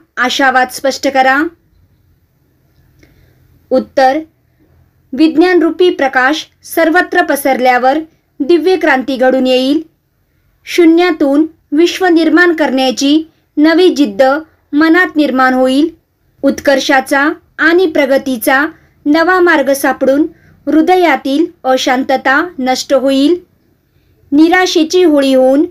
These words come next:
नवे तेज अवतरेल आणि संघर्ष संपेल.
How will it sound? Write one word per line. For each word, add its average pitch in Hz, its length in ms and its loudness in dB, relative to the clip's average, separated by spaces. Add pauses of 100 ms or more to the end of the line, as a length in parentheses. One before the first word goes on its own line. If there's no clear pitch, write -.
(340)
नवे 339 340 0
तेज 359 320 0
अवतरेल 269 600 0 (420)
आणि 339 280 0
संघर्ष 269 500 -2
संपेल. 269 600 0